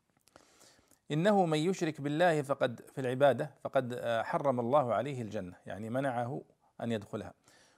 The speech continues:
"ومأواه النار، وما للظالمين من أنصار".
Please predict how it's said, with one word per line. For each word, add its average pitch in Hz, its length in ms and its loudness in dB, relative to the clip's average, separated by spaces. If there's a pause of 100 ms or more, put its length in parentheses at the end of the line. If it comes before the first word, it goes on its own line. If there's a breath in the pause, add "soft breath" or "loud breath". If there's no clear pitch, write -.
(120 soft breath)
"ومأواه 135 520 4
النار، 147 460 2
وما 165 460 4
للظالمين 147 960 2 (100)
من 160 380 -2 (200)
أنصار". - 360 -6